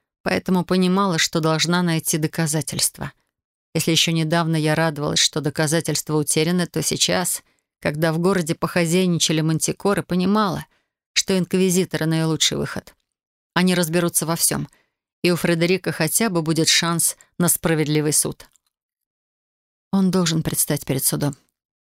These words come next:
Вынужденно согласилась. Но чтобы вызвать инквизиторов, необходимо собрать доказательства. Разве то, что здесь видели мантикор, недостаточные доказательства?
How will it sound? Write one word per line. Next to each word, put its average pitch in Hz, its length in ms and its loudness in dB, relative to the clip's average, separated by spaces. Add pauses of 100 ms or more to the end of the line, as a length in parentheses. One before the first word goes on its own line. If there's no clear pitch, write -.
(240)
Вынужденно 175 560 2
согласилась. 165 760 -2 (920)
Но 160 140 0
чтобы 165 440 0
вызвать 156 480 0
инквизиторов, 151 800 -2 (500)
необходимо 170 540 0
собрать 160 400 0
доказательства. - 840 -2 (1120)
Разве 180 300 2
то, - 180 -2
что 180 220 0
здесь 170 240 0
видели 180 260 2
мантикор, 170 640 -2 (480)
недостаточные 185 760 0
доказательства? 160 800 -2